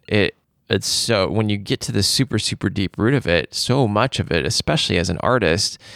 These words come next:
as an entrepreneur, we get so much external validation by what we're creating and what we're building in the world. And that external validation can be turned into an empty neediness, and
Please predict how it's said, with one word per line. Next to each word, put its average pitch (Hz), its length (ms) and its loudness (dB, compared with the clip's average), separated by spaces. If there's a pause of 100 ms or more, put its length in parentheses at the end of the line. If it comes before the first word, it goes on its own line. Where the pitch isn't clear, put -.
(160)
as 98 80 -2
an 110 80 0
entrepreneur, 101 840 2 (1300)
we 120 160 2
get 147 160 0
so - 300 2
much 139 260 2
external 107 460 0
validation 92 680 0
by 85 120 2
what 85 200 0
we're 95 100 0
creating 90 460 0
and 87 100 -4
what - 160 -4
we're 87 100 -2 (120)
building 90 340 4
in 78 100 -2
the 78 80 0
world. 78 580 0 (640)
And 98 360 2
that 101 240 0
external 104 560 0
validation 80 920 0 (600)
can 107 160 0
be 92 440 0
turned 110 260 0
into 98 520 2
an 98 220 0
empty 92 720 -2 (160)
neediness, 104 880 -2 (480)
and 92 500 2